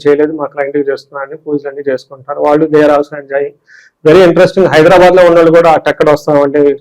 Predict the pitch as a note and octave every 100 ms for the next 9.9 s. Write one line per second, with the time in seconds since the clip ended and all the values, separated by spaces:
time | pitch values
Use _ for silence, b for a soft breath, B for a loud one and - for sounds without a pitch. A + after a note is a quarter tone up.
0 | - C3+ - C#3 C#3 C3+ B2 C#3+ C3+ C#3
1 | C#3 - B2+ - D3+ C#3+ C#3+ D#3 C#3+ C#3+
2 | - D#3 C#3 D3+ C#3+ D3 D3+ D#3+ E3 E3
3 | E3+ D#3+ D#3+ D#3+ D#3+ D#3+ D3 D3 C#3+ -
4 | C3+ _ _ _ _ _ _ _ _ F3
5 | D#3 E3+ F3+ F3 D#3 E3+ F3 D#3+ D#3+ D3+
6 | D3 C#3 C3 D#3 D#3+ E3+ E3+ E3 E3 G3
7 | E3 D#3+ D#3 D#3+ D3+ - - F2+ E2+ D3+
8 | D3 - D#3+ C#3+ C#3 D3 D#3 D#3 C#3+ C#3+
9 | D3+ C#3+ D3 C#3 C#3 - C#3 D3+ D#3